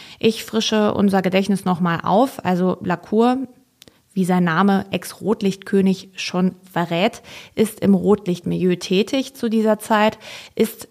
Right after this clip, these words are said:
Zuhälter. Und er hat ein ewig langes Vorstrafenregister.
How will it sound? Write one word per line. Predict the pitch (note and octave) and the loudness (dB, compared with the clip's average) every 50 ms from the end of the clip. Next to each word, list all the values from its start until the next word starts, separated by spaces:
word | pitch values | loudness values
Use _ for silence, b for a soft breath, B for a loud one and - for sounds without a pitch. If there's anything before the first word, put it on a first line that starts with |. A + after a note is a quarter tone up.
| _ | _
Zuhälter. | - - - G#3 G3+ F#3 F3+ E3+ E3 E3 - - - - - - _ B B B B B B B B B | -10 -2 2 2 2 2 2 -2 -2 -4 -4 -8 -8 -8 -10 -14 _ B B B B B B B B B
Und | - G3 G#3 A#3+ C#4 C4 - - - | 2 4 4 4 4 2 0 -8 -6
er | - G3+ G3+ G3 | -4 -2 0 0
hat | G#3 G3+ | 0 0
ein | - F#3+ F#3 - | 0 0 0 0
ewig | - G3 G#3+ A3+ A3+ A#3 A#3+ A#3 - - - - | 0 2 2 4 4 2 2 0 0 -8 -8 -4
langes | F#3+ F#3+ F#3 G3 G3+ G3+ G3 G3 - | 0 0 2 2 2 2 0 -2 -6
Vorstrafenregister. | - - - F#3 F3 E3 - - - E3 D#3 D3+ - D#3+ E3 D#3 D#3 D#3 D3 C#3+ - - - - - | -14 -8 -4 -2 -2 -2 -4 -6 -6 -6 -6 -4 -4 -6 -6 -6 -6 -6 -6 -8 -10 -8 -10 -10 -10